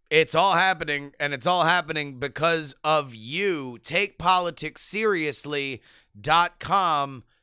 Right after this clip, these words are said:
is the place, and you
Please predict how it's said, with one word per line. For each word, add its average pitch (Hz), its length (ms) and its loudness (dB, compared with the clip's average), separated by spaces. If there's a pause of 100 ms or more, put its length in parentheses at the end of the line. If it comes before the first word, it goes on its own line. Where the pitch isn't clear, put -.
(200)
is 165 320 -2
the 143 120 -2
place, 151 720 -2
and 143 320 -2
you 156 640 -2